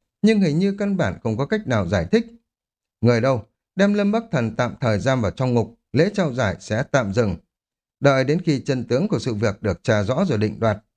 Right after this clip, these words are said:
Lăng Quân Huyền trực tiếp hạ lệnh. "Đợi đã." Đàm Cổ Kim đột nhiên lên tiếng. Ông ta chậm rãi bước tới bục trao giải, ánh mắt quét qua quần chúng trên quảng trường rồi lớn tiếng nói. "Bổn quan cho rằng chuyện này phải cho tất cả thị dân của Mân Vọng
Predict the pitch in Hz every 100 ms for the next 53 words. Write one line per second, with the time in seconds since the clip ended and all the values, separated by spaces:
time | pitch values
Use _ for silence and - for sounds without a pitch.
0 | _ _ - 127 123 131 120 117 85 -
1 | 104 202 214 131 92 110 107 _ _ _
2 | _ - 95 90 117 196 196 - _ _
3 | _ _ 147 156 151 123 - 208 196 104
4 | - 117 113 117 98 107 147 269 - _
5 | _ - 214 214 208 180 113 104 120 175
6 | 202 196 180 110 - 120 107 113 90 80
7 | _ 127 180 214 220 226 226 175 165 165
8 | 101 85 104 156 170 135 127 95 - 110
9 | 92 90 98 123 165 127 147 104 196 233
10 | _ _ _ _ _ _ 147 151 156 214
11 | 208 208 180 127 120 139 107 117 117 104
12 | 92 127 131 226 143 101 95 120 - 139
13 | 123 - 123 123 120